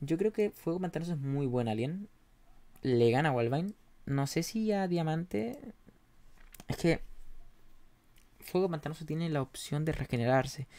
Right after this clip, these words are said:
Yo creo que Fuego Pantanoso está casi que codeando al fuego normal. Eco Eco. Eco Eco, como dije, al contrario de Dito, que si no han visto el video anterior de la tier list de la serie clásica con extras, se les recomiendo ver, en una esquinita lo van a ver y abajo en la descripción. Eco Eco, a diferencia de Dito,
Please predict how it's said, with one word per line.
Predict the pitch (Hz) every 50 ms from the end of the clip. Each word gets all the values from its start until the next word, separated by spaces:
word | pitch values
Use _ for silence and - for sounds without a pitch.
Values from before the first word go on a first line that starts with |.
| - - - - - - - -
Yo | 147 151
creo | 170 196 202
que | 214
Fuego | 196 - 202 196
Pantanoso | 202 190 185 - 170 180 180
está | 175 - - 180 175 - - -
casi | 202 220 220 - -
que | - -
codeando | - - 143 143 135 151 160 156
al | 139 135
fuego | - - 123 139 139
normal. | 131 123 117 113 - 160 131 - - - - - - - - - - - - - - - - - - - -
Eco | 135 - - 127
Eco. | 123 117 - - - - - - - -
Eco | 202 202 - 208
Eco, | 202 - 214 208 202
como | - 175 147 156
dije, | 151 156 - 180
al | 165
contrario | 151 131 120 - - 139 139 147
de | 160 156 135
Dito, | 127 127 135 - 156 -
que | - -
si | - - -
no | - 110
han | 113
visto | 113 - -
el | 113 113
video | 117 117 117
anterior | 117 - - 127 123 127 127 127
de | 131 127
la | 131 127 -
tier | - 139 139
list | 143 139 135
de | 139 143
la | 143 143
serie | - - 151 151
clásica | 147 160 165 165 - - 180 - 170 165
con | - - 160 165
extras, | 170 - - - 185 185 180
se | - - 143
les | 131 135
recomiendo | 135 147 - - 147 156 156 160 165 160
ver, | 147 147 156
en | 151 139
una | 135 131 131
esquinita | 135 - - 131 131 -
lo | 135 139
van | 139 143 147
a | 139
ver | 139 143 143 147
y | - 147 135
abajo | 131 131 117 117 - 135
en | 131
la | 127
descripción. | 139 139 - 139 151 175 175 202 214 - - - - - - - - - - - - - - - - - -
Eco | 147 - - 185
Eco, | 180 - 175
a | 170
diferencia | 165 160 156 156 156 - 165 151
de | 143 127
Dito, | 120 120 123 - - 143 143 147 170